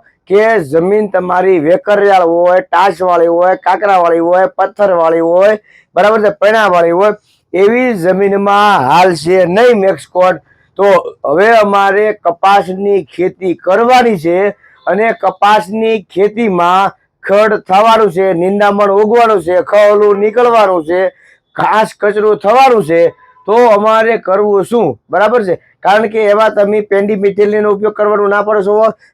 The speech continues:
ગોદરેજના મેક્સકોટનો ઉપયોગ કરવાનો એ ના પાડો છો, તો હવે આવી જમીનની માલિપા અમારે શું કરવાનું? કારણ કે નિંદામણ તો થવાના જ છે, ઘાસ તો થવાના જ છે, બરાબર છે, અને પોરે આપણને ખબર છે કે પોર ઘાસમાં, ખડમાં વરસાદ એક ધારે છો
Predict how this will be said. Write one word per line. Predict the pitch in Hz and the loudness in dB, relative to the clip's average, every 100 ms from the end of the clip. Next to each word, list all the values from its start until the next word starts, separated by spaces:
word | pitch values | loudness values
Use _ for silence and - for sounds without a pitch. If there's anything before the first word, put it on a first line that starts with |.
| - | -12
ગોદરેજના | 131 175 190 202 185 185 175 | -4 0 2 0 0 -2 -2
મેક્સકોટનો | 151 180 - 208 214 220 | -2 -4 -4 -6 -4 -4
ઉપયોગ | 208 214 | -4 -4
કરવાનો | 208 214 220 214 | -4 -2 0 0
એ | 220 | 0
ના | 202 208 | 0 -2
પાડો | 208 220 185 | -2 -2 -2
છો, | 214 220 208 _ _ | -2 -2 -4 _ _
તો | 185 | -2
હવે | 208 220 | 0 0
આવી | - 156 185 226 240 | 0 -2 0 0 -2
જમીનની | 196 208 202 202 | -2 -2 0 0
માલિપા | 202 190 196 208 220 165 | 0 0 0 0 0 2
અમારે | 165 214 240 214 | 0 0 0 0
શું | 226 208 | -2 -2
કરવાનું? | 185 180 175 | 0 0 0
કારણ | 165 196 208 | 0 0 0
કે | 214 - _ _ | -4 -4 _ _
નિંદામણ | 151 202 220 214 220 | -4 -2 0 -2 -2
તો | 220 | -2
થવાના | 190 220 247 240 | 0 2 2 2
જ | 202 | 0
છે, | 180 | -2
ઘાસ | 123 170 196 - | 0 2 2 0
તો | 208 | -4
થવાના | 202 233 254 247 220 | 0 2 4 2 0
જ | |
છે, | - 156 135 _ _ | -2 -6 -6 _ _
બરાબર | 180 247 240 | -2 0 0
છે, | 170 - - | -2 -6 -6
અને | 202 208 | -4 -4
પોરે | - 185 240 262 | -4 -2 2 4
આપણને | 240 240 233 202 | 2 0 -2 -2
ખબર | 214 220 | -2 -2
છે | 202 | -2
કે | 202 | -4
પોર | 208 196 208 202 | -6 -2 -2 -2
ઘાસમાં, | 151 185 190 202 202 | -2 -2 -2 -4 -4
ખડમાં | - 185 196 202 170 | -2 -4 0 0 0
વરસાદ | 180 190 175 | -2 -2 -2
એક | 190 147 | -4 -2
ધારે | 180 196 | -2 0
છો | 226 208 | 0 0